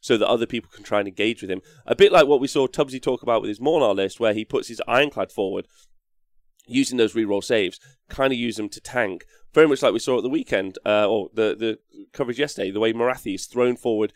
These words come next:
So you're dealing with that, and instead of dealing with, like, the rest of the army. So,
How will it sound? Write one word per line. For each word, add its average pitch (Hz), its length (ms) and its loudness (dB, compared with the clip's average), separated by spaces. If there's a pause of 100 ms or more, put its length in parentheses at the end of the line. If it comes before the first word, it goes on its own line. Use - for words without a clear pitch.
(440)
So - 140 0
you're 123 140 -2
dealing 175 300 4
with 127 140 2
that, 135 320 6
and 120 160 0
instead 123 380 0
of 110 220 2
dealing 110 320 -2
with, 107 280 0
like, 104 220 -4
the 104 80 -4
rest 101 240 -6
of 92 80 -10
the 101 100 -2
army. 95 260 -2
So, 101 280 -2